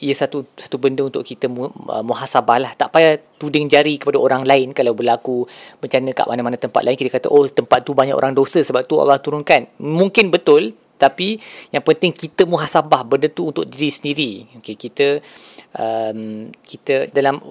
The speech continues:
dalam keadaan orang lain men-, ditimpa bencana, kita punya kerja sepatutnya adalah untuk memberi mereka consolation, takziah, okey, bukannya memburuk lagi keadaan dengan kata-kata yang tak baik. Jadi, tapi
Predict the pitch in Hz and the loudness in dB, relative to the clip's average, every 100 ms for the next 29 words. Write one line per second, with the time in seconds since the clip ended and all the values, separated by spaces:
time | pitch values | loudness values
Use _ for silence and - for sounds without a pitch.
0 | 156 147 139 139 151 143 151 143 143 139 | -6 0 0 0 0 0 0 2 2 2
1 | 147 143 135 131 160 - - 135 147 135 | 0 -2 -4 -4 -6 -12 -14 -10 -6 -2
2 | 139 131 135 123 123 147 - 160 - 147 | -2 -2 -2 -2 -2 -10 -6 -6 -4 -4
3 | 139 135 147 151 160 147 143 156 127 131 | 0 0 0 -2 -2 -2 -4 -4 -2 -4
4 | 123 - 131 - _ - - - - 120 | -4 -2 -2 -4 _ -20 -20 -18 -10 -6
5 | 120 127 127 123 120 127 - 110 - 110 | -4 -4 -2 -2 0 -2 -2 -6 -4 -2
6 | 127 - 143 131 127 131 131 - 113 113 | -2 0 2 2 2 0 -4 -4 -4 -4
7 | - 139 127 127 123 127 123 - 143 131 | -4 2 4 4 2 -2 -10 -8 -6 -2
8 | - 135 135 131 131 147 135 131 127 131 | 0 0 0 -4 -4 -2 -4 -4 -4 -4
9 | 143 135 135 127 - - 123 143 131 131 | -6 -8 -10 -10 -10 -10 -10 -8 -6 -6
10 | 180 _ _ _ - 113 135 180 165 - | -8 _ _ _ -16 -4 0 0 0 -8
11 | 131 139 165 - _ 135 | -12 -10 -14 -16 _ -10